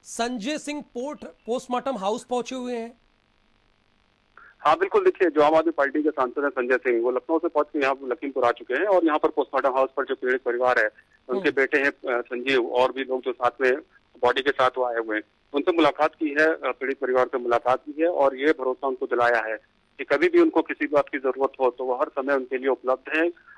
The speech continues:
Speaker 2: और कहीं भी चलने के लिए तैयार हैं। साथ ही उनकी, संजय सिंह की ये भी मांग है कि जो पीड़ित परिवार है, उसको एक करोड़ रुपए का मुआवजा दिया जाए। इसके अलावा जो, अ, मु-, इसमें जो भूमिका संदिग्ध रही है पुलिस की, सीओ की
Speaker 1: हम्म।
Speaker 2: भूमिका संदिग्ध रही है कुलदीप,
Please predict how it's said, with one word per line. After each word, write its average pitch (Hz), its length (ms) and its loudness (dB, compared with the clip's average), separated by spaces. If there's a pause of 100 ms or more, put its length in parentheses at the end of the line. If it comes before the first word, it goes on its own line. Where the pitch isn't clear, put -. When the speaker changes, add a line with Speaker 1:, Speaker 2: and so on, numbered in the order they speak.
(140)
Speaker 2:
और 127 60 -4
कहीं 143 260 2
भी 160 100 2
चलने 139 260 0
के 135 120 -8
लिए 127 60 -2
तैयार 120 380 2
हैं। 107 100 0
साथ 127 180 -8
ही 165 120 2
उनकी, 165 320 4
संजय 139 240 0
सिंह 143 200 -2
की 139 80 -8
ये 127 60 0
भी 127 120 -4
मांग 123 260 -2
है 165 80 2
कि 160 120 -4
जो 151 100 -4
पीड़ित 139 240 -4
परिवार 120 400 0
है, 107 80 2 (360)
उसको 156 220 2
एक 165 120 4
करोड़ 151 180 4
रुपए 147 180 0
का 143 120 -4
मुआवजा 127 360 0
दिया 120 180 0
जाए। 123 120 6
इसके 151 220 0
अलावा 143 420 4 (420)
जो, 143 240 4
अ, 123 320 0 (280)
मु-, 143 340 -2
इसमें 139 240 -4
जो 143 140 -8
भूमिका 131 340 0
संदिग्ध 139 440 -4
रही 131 100 -6
है 131 80 -4
पुलिस 123 340 -8
की, 113 80 -4 (400)
सीओ 139 120 2
की 175 80 -6
Speaker 1:
हम्म। 170 100 -6
Speaker 2:
भूमिका 127 260 0
संदिग्ध 131 440 -4
रही 127 100 0
है 135 60 -2
कुलदीप, 131 380 -8